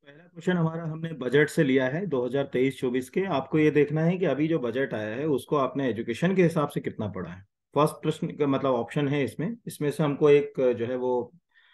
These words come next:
आंसर गलत जो है उसको अलग से चुनना है। वित्त वर्ष दो हज़ार तेईस चौबीस की जीडीपी का टू पॉइंट नाइन प्रतिशत शिक्षा पर व्यय किया जाएगा, ये बिल्कुल सही है।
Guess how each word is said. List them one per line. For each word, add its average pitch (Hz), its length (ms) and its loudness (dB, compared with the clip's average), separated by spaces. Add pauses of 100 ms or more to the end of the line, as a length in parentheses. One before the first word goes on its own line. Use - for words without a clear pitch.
(240)
आंसर 123 320 -4
गलत 139 340 4
जो 131 140 0
है 135 100 2
उसको 127 540 -4
अलग 113 200 -4
से 123 140 -6
चुनना 104 280 -6
है। 92 280 -16 (640)
वित्त 175 240 2
वर्ष 180 280 2
दो 151 240 6
हज़ार 151 200 2
तेईस 147 340 0
चौबीस 131 280 -2
की 156 120 -2
जीडीपी 135 440 0
का 160 140 -2
टू 151 260 0
पॉइंट 147 380 0
नाइन 147 280 0
प्रतिशत 139 380 -4
शिक्षा 139 380 -2
पर 139 180 0
व्यय 123 180 2
किया 127 280 0
जाएगा, 101 320 -4
ये 127 160 2
बिल्कुल 120 260 -2
सही 123 380 -2
है। 90 140 -10